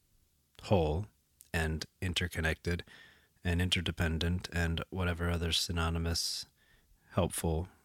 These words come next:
verbiage we could come up with. I could say that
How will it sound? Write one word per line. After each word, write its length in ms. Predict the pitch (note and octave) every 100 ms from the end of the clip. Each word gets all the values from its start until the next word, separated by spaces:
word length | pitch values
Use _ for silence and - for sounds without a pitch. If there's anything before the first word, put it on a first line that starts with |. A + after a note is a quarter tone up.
| _
verbiage 460 | - E2 D#2+ D#2 -
we 140 | D#2+
could 180 | - -
come 160 | F#2+ G2+
up 140 | -
with. 140 | D#2 - - - - - _ _ _ _ _ _ _ _ _ _ _ _ _ _ -
I 80 | F2
could 160 | E2+
say 220 | - F2+
that 260 | E2 D#2+ D2+